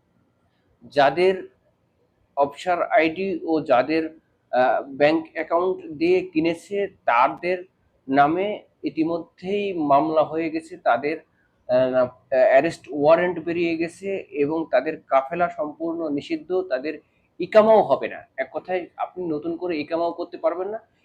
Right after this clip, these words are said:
এবং সৌদি আরবের সরকারি সমস্ত সার্ভিস থেকে আপনাকে বন্ধ করে দেওয়া হবে, আপনাকে অবৈধ করা হবে এবং আপনি এই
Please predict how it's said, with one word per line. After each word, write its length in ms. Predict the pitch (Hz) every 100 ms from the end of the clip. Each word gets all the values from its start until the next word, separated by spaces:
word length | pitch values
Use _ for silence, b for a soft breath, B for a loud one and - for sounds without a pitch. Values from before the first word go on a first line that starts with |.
| _
এবং 200 | 143 170 185
সৌদি 300 | - 151 156 170
আরবের 280 | 175 185 180 -
সরকারি 400 | 160 170 185 196 208 _ _ _
সমস্ত 420 | - 156 175 - 190 -
সার্ভিস 340 | 131 151 180 -
থেকে 180 | 190 202
আপনাকে 380 | 226 - 226 240 - _ _ _
বন্ধ 400 | 120 120 151 156 139 135
করে 160 | 117
দেওয়া 220 | 104 98 -
হবে, 240 | - _ _ _ _ _ _ _
আপনাকে 460 | 120 - 190 196 240 - 143
অবৈধ 260 | 160 175 156
করা 260 | 123 110 107
হবে 180 | 139 165 - 131
এবং 140 | 175 -
আপনি 360 | - 127 - 190 -
এই 80 | 156